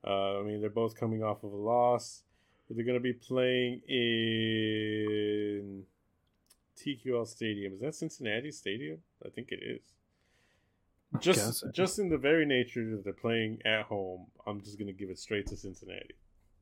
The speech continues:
Speaker 2: Yeah, I'm gonna give it to Cincinnati as well. Although, um, I think they're not just coming off of one loss. It should be two losses, no?
Speaker 1: Doesn't matter.
Speaker 2: Let me
Speaker 1: They're
Speaker 2: double
Speaker 1: playing
Speaker 2: check
Speaker 1: at home.
Speaker 2: that.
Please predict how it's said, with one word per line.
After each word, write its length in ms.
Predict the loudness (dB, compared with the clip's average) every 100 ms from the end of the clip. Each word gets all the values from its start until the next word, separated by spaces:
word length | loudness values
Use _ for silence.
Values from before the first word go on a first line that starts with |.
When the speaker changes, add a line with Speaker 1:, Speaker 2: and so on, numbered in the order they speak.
| _ _ -20 -20 _ _ -10 -10 -20 -20 -20 -20 10
Speaker 2:
Yeah, 220 | 12 12
I'm 60 | 12
gonna 140 | 10
give 160 | 10 10
it 40 |
to 100 | 8
Cincinnati 520 | 6 4 6 6 6
as 160 | 6 6
well. 460 | 10 12 12 8 0 4
Although, 1200 | 8 8 8 6 10 12 12 12 10 8 6 6
um, 800 | 6 6 8 8 6 2 -4 -8 _ _ _ -20 _ _ -8 0
I 60 |
think 180 | 4 2 _ _
they're 240 | 0 4 8
not 220 | 8 6
just 200 | 4 2
coming 260 | 6 6 6
off 180 | 2
of 80 | -2
one 400 | -2 0 2 2
loss. 300 | 2 0 -2 -6
It 80 |
should 200 | -2 -2
be 120 | 0 -2
two 260 | -2 0
losses, 460 | 2 0 -2 -10 -8
no? 260 | 0 2 2 _ _ _ -20 _
Speaker 1:
Doesn't 240 | -8 -6
matter. 140 | -8 0
Speaker 2:
Let 80 | 4
me 60 |
Speaker 1:
They're 100 | 6 8
Speaker 2:
double 160 | 8
Speaker 1:
playing 120 | 6
Speaker 2:
check 140 | 6 4
Speaker 1:
at 60 |
home. 100 | 4
Speaker 2:
that. 200 | 0 0